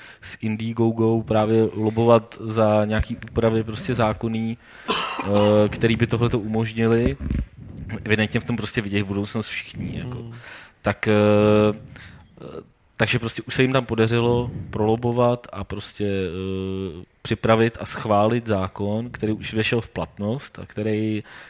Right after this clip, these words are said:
Speaker 1: eh, který vlastně tohleto umožňuje nebo legalizuje tuhletu věc z několika zásadníma omezeníma, přičemž to nejzásadnější je, že, eh, můžeš vybrat, eh,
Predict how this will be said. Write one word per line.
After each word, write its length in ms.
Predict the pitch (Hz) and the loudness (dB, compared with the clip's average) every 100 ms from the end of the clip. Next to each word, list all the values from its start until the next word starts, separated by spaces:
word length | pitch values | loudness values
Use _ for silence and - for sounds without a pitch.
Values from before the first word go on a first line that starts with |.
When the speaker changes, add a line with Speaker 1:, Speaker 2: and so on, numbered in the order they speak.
| _ | _
Speaker 1:
eh, 140 | 98 98 | -4 -4
který 240 | - 104 | 0 0
vlastně 240 | 104 113 | 0 -2
tohleto 320 | 117 110 110 113 | 0 2 2 2
umožňuje 520 | 104 104 101 92 92 | 0 -2 -2 -4 -2
nebo 200 | 101 101 | 0 4
legalizuje 600 | 104 113 117 101 98 92 | 4 6 4 2 -2 -2
tuhletu 340 | 98 98 110 | -4 -4 -2
věc 280 | 98 92 - - - - _ | -2 -2 -6 -18 -20 -20 _
z 60 | 113 | -4
několika 400 | 113 123 120 117 | 2 2 4 4
zásadníma 600 | 110 - 113 117 117 113 | 4 2 -4 0 2 0
omezeníma, 640 | - 113 104 104 104 104 | 0 -4 -2 -4 -4 -6
přičemž 340 | 104 - 110 | -4 -6 -4
to 100 | - | -4
nejzásadnější 720 | 110 104 104 110 104 110 - 104 | -2 2 0 -2 -8 -8 -4 -2
je, 200 | 98 95 | 0 0
že, 360 | 101 98 95 - - - - - | 0 0 -2 -6 -20 -20 -16 -2
eh, 40 | 95 98 95 | 2 2 2
můžeš 440 | 101 107 113 110 | 0 -2 0 -2
vybrat, 680 | 101 101 107 104 98 101 | -2 -2 2 2 2 -4
eh, 40 | - | -10